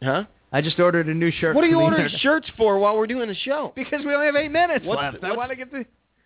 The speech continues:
Speaker 1: what's
Speaker 2: Huh?
Speaker 1: the show?
Speaker 2: The shirt?
Speaker 1: Shirt, yeah.
Speaker 2: It says made in nineteen seventy-nine.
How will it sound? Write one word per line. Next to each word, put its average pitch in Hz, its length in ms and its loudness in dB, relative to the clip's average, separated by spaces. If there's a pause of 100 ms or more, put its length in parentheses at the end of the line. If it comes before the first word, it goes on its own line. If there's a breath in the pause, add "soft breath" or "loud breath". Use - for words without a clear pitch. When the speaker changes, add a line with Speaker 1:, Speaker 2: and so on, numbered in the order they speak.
Speaker 1:
what's 190 200 0
Speaker 2:
Huh? - 60 -16
Speaker 1:
the 202 100 -2
show? 139 400 -2 (600)
Speaker 2:
The 143 180 -2
shirt? - 80 -4
Speaker 1:
Shirt, 220 340 2
yeah. 131 240 -2 (560)
Speaker 2:
It 170 140 -6
says 185 200 0
made 170 240 -4
in 165 80 -8
nineteen 156 420 -6
seventy-nine. 147 560 -4